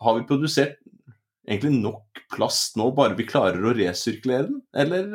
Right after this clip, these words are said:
eh, trenger vi i framtiden også olje til å, til å lage den? Og bare for å dra dette litt lenger ut på viddene, med disse, denne her tankerekken her. Vi ble spurt her forleden av studentene på, på kurset vårt, eh, på, på N O H. Ehm,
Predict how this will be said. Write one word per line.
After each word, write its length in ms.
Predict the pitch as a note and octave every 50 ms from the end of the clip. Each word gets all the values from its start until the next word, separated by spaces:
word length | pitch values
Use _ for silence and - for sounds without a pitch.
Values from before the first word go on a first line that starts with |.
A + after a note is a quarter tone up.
| G3 G3
eh, 240 | F#3+ G3+ G3+ F#3 - _ _ _ _ _ _ _ _ _ - - -
trenger 340 | - D3+ A#2 G#2 G#2 A2 A#2
vi 140 | C3+ D3+
i 20 | D3
framtiden 480 | - E3+ C3 G2+ G2+ - G2+ G#2 B2+
også 460 | - - A2 - - - - C3+ C3 C3 C3+ C3+ - - _ _ A1+ A#1 - - - - - - _ _ _ _ -
olje 460 | D#3 D3+ C3 G#2 F#2+ F#2 F#2 A#2+ C#3+ D3 - - _ _ _ -
til 160 | C3+ A#2+ B2+
å, 60 | C3 C3 B2 - C3+
til 140 | C3 C#3 C3+
å 60 | C3+
lage 280 | C#3 B2+ G2 F2+ F2+ F#2
den? 140 | B2+ C#3+ - - - - - C3+
Og 220 | C#3 C#3 C#3 C#3 D3+
bare 160 | C#3+ A#2 A2+
for 160 | - C#3+ C3+
å 40 | C3 B2+
dra 140 | - A#2 B2
dette 140 | B2 C#3 B2+
litt 280 | B2+ C3+ C3 C3+ - C3+
lenger 240 | A#2 A#2 B2 B2 A2+
ut 80 | A2 -
på 80 | C#3 C3+ C#3+
viddene, 320 | C#3 G2+ F#2 F#2 F2+ D#3 E3 - - D3+
med 160 | C#3+ C#3 C3+
disse, 160 | B2+ C#3+ B2+
denne 220 | B2+ C#3 C3+ A#2
her 140 | A#2 A#2+ A#2+ -
tankerekken 500 | D3+ A2+ - A2+ - G2 G2+ B2 A#2+ D3
her. 140 | - - - _ - - - _
Vi 140 | D3 D3 C3+
ble 140 | C#3 C#3+ D3
spurt 380 | - - - C3 B2+ C3 C3+ B2+
her 100 | A#2+ -
forleden 320 | C#3 B2 G2+ F#2 A2 A#2
av 220 | B2 B2 B2 A#2+ B2
studentene 540 | - C#3 B2+ A#2 F#2+ F#2 - _ A#2 A#2 A#2 -
på, 180 | A#2+ A#2+ A#2 A#2 -
på 80 | - - -
kurset 260 | G2+ G2 G2 - A2+
vårt, 300 | A#2 A#2+ A#2+ - - A#2+
eh, 320 | A#2 A#2+ A2+ A2+ A2+ A2+ A2+ -
på, 120 | - B2 A#2+ A#2 A2+ -
på 140 | - G#2+ G2+
N 140 | G#2 G#2+ A2
O 20 | G#2+
H. 80 | G2 G#2+ G#2+ - _ _ - - - - - - _ - B2
Ehm, 220 | B2 A2 A2+ A2+